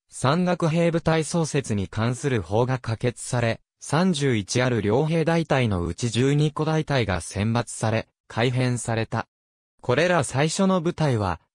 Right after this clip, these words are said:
パテーランズ・アルポ・デ・シャサーズ・アパイドと名付けられ、後に短く、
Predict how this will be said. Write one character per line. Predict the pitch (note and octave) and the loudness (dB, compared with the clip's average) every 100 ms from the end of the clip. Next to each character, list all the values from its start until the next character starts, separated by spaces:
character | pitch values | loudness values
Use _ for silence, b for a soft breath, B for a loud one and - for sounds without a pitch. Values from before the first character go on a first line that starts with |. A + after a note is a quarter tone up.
| _ | _
パ | A2 | -4
テ | - D3 E3+ | 0 0 2
ー | |
ラ | F3 | 2
ン | E3+ | 2
ズ・ | C#3 | 2
ア | D3 | 0
ル | F#3 F3 | 2 2
ポ・ | C3 | 2
デ・ | A2 | 0
シ | - A#2+ | -2 -2
ャ | A#2 | 0
サ | D#3+ E3+ | 0 0
ー | |
ズ・ | C3+ A2 | 0 -2
ア | |
パ | G2+ C#3 | -2 0
イ | D#3+ | 0
ド | C#3 A2 | 0 0
と | F#2+ | -2
名 | F2 E2+ | -2 -2
付 | G2+ C3 | -4 -4
け | |
ら | C3 | -2
れ、 | B2 F2+ - _ | -2 -4 -8 _
後 | A#2+ D3 E3 | -4 0 0
に | A2+ | 2
短 | F#2+ D#2+ A#2 - C3 | 0 -2 -2 -4 -6
く、 | - | -6